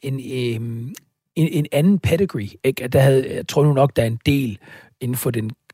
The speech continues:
kritikerstand, der synes, BoJack Horseman er et fantastisk værk. Men der er ingen tvivl om, at alene det, at den er animeret, gør, at man lidt lettere placerer den i komediegenren.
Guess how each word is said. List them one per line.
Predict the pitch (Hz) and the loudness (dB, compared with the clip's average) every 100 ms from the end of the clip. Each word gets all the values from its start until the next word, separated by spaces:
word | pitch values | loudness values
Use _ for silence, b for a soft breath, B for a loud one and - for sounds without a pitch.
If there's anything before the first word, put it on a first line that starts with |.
| - | -6
kritikerstand, | - 135 147 - 110 101 | -2 -2 -2 -4 -4 -2
der | 107 | -4
synes, | - 123 - | -6 -6 -4
BoJack | 113 117 117 | -4 -2 -4
Horseman | - 123 - 101 | -4 -4 -4 -4
er | |
et | 98 - | -6 -8
fantastisk | - 113 123 131 - - | -8 -6 -2 -4 -6 -6
værk. | 104 110 - B B B B 131 | -4 -4 -6 B B B B -2
Men | 131 | 2
der | |
er | 135 | 4
ingen | 233 | 4
tvivl | - 214 185 | 4 4 4
om, | 165 147 | 2 0
at | 139 135 | -4 -4
alene | 139 180 214 220 | 0 2 2 2
det, | 170 | 0
at | 143 | 0
den | 127 | -4
er | |
animeret, | 113 131 143 139 165 131 117 | -6 -6 -4 0 2 2 0
gør, | 127 135 139 B B B _ | 2 2 0 B B B _
at | 135 165 | -2 0
man | 139 131 | 0 0
lidt | 139 135 151 | -2 -4 -4
lettere | 143 180 190 143 120 | 2 2 2 -2 -4
placerer | - 123 - 139 | -10 -8 -4 -4
den | 127 117 | -4 -8
i | 110 - | -8 -6
komediegenren. | 127 123 135 123 104 - _ _ - 120 98 92 | -4 -2 0 -2 -4 -8 _ _ -4 -4 -4 -8